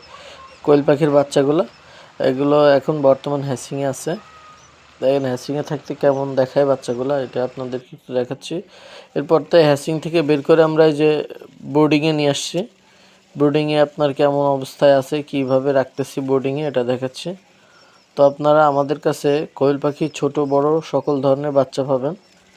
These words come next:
ভাই, আমাদের কাছে আপনারা সকল ধরনের বাচ্চাগুলো পাবেন। হাঁস, মুরগি, কোয়েল পাখি, ছোট বড় বাচ্চা, সকল ধরনের বাচ্চা আমাদের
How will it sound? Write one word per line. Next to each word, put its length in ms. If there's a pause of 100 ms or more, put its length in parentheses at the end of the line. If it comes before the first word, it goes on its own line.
(400)
ভাই, 180 (260)
আমাদের 420 (100)
কাছে 240 (220)
আপনারা 360 (320)
সকল 240 (120)
ধরনের 340 (140)
বাচ্চাগুলো 540
পাবেন। 260 (800)
হাঁস, 280 (500)
মুরগি, 440 (1700)
কোয়েল 320
পাখি, 280 (140)
ছোট 160 (140)
বড় 160 (100)
বাচ্চা, 340 (840)
সকল 380 (120)
ধরনের 340
বাচ্চা 320
আমাদের 220